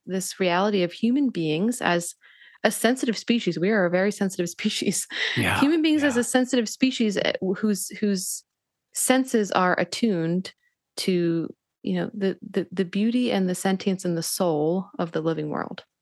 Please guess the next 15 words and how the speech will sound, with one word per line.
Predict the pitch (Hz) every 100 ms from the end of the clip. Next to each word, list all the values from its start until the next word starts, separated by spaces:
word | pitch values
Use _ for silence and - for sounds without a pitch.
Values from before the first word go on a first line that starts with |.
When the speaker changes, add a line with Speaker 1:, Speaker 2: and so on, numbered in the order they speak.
| _ _ - - _
Speaker 2:
We | - 110
have | 123 113
that, | 113 101 - _ _ _ _ _ _ _ _ -
that | - -
capability. | - 117 101 92 120 113 98 95
I | 90
see | - 104
so | - 113
many, | 110 107 98 _ _ -
and | 98
I'm, | 107 113 104 -
I've | 95 107 -
been | 113
among | 104 110 113
them, | 104 95 98